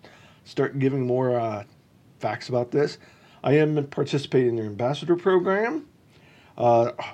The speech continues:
would love to get as many people as possible, uh, signed up using my code H O F M C I N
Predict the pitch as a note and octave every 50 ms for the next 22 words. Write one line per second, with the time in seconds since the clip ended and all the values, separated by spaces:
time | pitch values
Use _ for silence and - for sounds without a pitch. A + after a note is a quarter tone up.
0 | - _ - B2+ A2+ A#2+ A#2+ B2+ B2+ B2+ B2+ B2 C3 B2+ B2+ A#2+ B2 B2 B2+ B2+
1 | B2 C#3 C3 B2 B2+ A#2+ A2+ - - - C3 A#2+ B2+ - - B2+ C#3 C#3 C#3 C3+
2 | C3+ C3 - - _ _ _ _ _ _ _ _ _ _ _ _ _ _ _ _
3 | - G#2+ G2+ G2 F#2+ F#2+ - - B2+ B2 B2 C3 C3 - - - C#3 B2 B2+ B2+
4 | A#2+ B2+ A#2 A2+ A2+ A2 - - C3+ C#3 C#3+ D#3 D#3+ D#3 C#3+ - - - - -
5 | - - - - C3+ C3+ C3+ - D3 B2 A2 - - C3+ D3 D#3+ E3 D#3+ D#3 -
6 | - _ _ _ _ _ _ _ - B2 B2 B2 A2+ - - - - - D#3+ D#3+
7 | D#3+ D#3 C3+ C3+ - _ _ _ - - - - A#2+ A#2+ B2 A#2 A#2 A#2+ C3+ C#3+
8 | D3+ D3+ D3+ D3 -